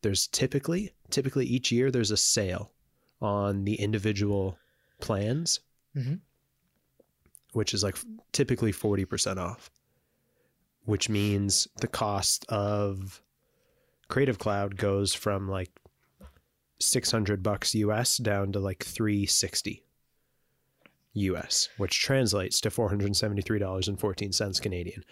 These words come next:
Speaker 1: which is still pricey. <sighs> Still pricey.
Speaker 2: Yeah.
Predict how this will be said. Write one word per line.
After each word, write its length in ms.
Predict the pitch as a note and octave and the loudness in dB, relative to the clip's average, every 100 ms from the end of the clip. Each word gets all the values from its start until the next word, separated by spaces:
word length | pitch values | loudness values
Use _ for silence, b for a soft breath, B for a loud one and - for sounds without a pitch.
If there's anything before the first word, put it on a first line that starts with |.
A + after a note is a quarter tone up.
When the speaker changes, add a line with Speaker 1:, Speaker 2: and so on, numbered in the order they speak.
| B B B | B B B
Speaker 1:
which 200 | - D#3 | -2 2
is 120 | E3+ D3 | 2 4
still 420 | - - E3 D#3 | 4 4 4 2
pricey. 520 | - G2 G2+ C3 C#3+ B B B B _ _ _ B B | 0 0 2 0 0 B B B B _ _ _ B B
<sighs> 0 | F3 D3+ C#3 B B _ _ _ - - - | -14 -14 -14 B B _ _ _ -20 -18 -2
Still 460 | - - C#3+ C#3 | 2 2 4 2
pricey. 540 | C#3 A#2 A2 - E3 E3+ - | 2 2 2 2 0 -4 -4
Speaker 2:
Yeah. 320 | B2 A#2 | -2 -2